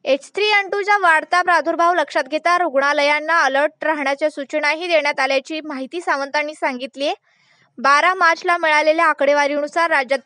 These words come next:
तीनशे बावन्न रुग्णांची नोंद झालीये. तीन, एच थ्री एन टू दोन दिवसात बरा होतो. आरोग्य यंत्रणा अलर्ट मोडवर आहे. ज्या ठिकाणी संशयित रुग्ण आढळून येतील,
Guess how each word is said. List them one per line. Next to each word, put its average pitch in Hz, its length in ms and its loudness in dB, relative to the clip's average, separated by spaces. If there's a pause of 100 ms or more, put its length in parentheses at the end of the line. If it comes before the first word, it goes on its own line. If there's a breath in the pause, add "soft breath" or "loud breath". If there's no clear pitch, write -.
तीनशे 294 260 -8
बावन्न 277 440 0
रुग्णांची 302 580 -2
नोंद 277 300 -4
झालीये. 226 300 -6 (880 soft breath)
तीन, 302 140 -6 (160)
एच 277 360 -2
थ्री 392 160 -4
एन 359 220 0
टू 370 160 -6
दोन 302 400 0 (320)
दिवसात 277 440 -2
बरा 277 200 2
होतो. 311 440 0 (420 soft breath)
आरोग्य 285 420 2
यंत्रणा 302 480 2
अलर्ट 285 300 2
मोडवर 285 380 2
आहे. 277 380 0 (120)
ज्या 262 140 0
ठिकाणी 285 460 -4
संशयित 349 960 -6
रुग्ण 302 360 -2
आढळून 311 600 -2
येतील, 311 340 -8